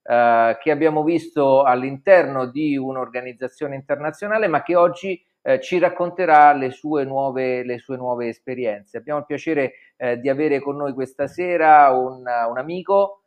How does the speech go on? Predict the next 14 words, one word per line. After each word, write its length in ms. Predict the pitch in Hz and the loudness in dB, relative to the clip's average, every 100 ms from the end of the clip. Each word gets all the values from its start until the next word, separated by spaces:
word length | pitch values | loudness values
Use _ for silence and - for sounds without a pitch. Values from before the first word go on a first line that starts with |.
| _ - | _ -4
eh, 580 | 120 117 117 113 113 117 | 0 2 2 0 0 -2
il 60 | |
dottor 280 | 139 151 147 | -4 -4 -4
Gianluca 380 | 117 143 151 143 | -2 -4 -2 0
Laterza, 880 | 143 147 160 160 160 180 175 180 165 | 0 0 -2 -2 -6 -2 2 2 0
che, 440 | - 135 139 139 - | -4 -6 -4 -4 -4
eh, 60 | |
al 1040 | 120 117 113 110 107 107 107 107 113 120 - | 0 0 0 -2 -4 -4 -4 -6 -4 -6 -2
quale 220 | 131 131 | -2 0
do 80 | 123 | -4
il 100 | 117 | -4
benvenuto. 680 | 120 117 113 104 95 98 _ | -8 -8 -10 -10 -12 -14 _
Benvenuto, 420 | 120 117 117 104 | -14 -12 -14 -14
Gianluca. 440 | 95 107 98 92 | -16 -16 -14 -14